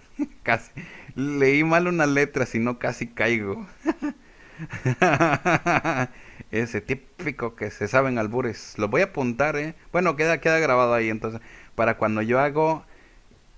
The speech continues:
Cuando yo haga, este, el, algo así de albures, pues, lo voy a tomar en cuenta, ¿eh? "A la prima se le arrima", dice el escribo.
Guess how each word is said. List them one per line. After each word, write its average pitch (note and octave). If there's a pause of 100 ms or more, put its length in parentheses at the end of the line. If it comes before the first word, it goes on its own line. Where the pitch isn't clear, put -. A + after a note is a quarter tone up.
(220)
Cuando A2+
yo A2
haga, B2+
este, F#2+
el, F#2+
algo A#2
así A#2
de A2+
albures, A2+
pues, - (400)
lo G#2+
voy G#2+
a A2+
tomar G#2
en G2+
cuenta, G#2
¿eh? B2 (3500)
"A G#2
la G#2+
prima C3
se A#2+
le G#2+
arrima", G#2+
dice G2+
el F#2
escribo. G2+